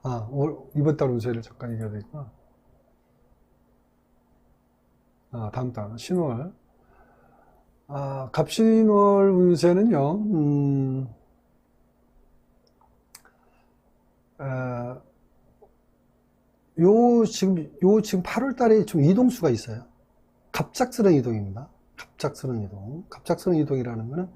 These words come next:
계획되지 않은 이동이에요. 하다못해 뭐, 이동이 없으면 여행, 여행이라도 가겠죠.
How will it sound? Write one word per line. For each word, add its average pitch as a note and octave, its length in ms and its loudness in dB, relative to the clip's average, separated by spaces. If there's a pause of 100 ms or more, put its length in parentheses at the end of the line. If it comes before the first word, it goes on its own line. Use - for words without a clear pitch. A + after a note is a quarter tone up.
(520)
계획되지 D3+ 500 2
않은 A#2 220 -6
이동이에요. A#2+ 420 -16 (800)
하다못해 D#3+ 480 0
뭐, A#2+ 380 -6
이동이 D#3 280 4
없으면 C#3 280 0
여행, C3+ 480 2
여행이라도 B2+ 560 2
가겠죠. A#2 480 -8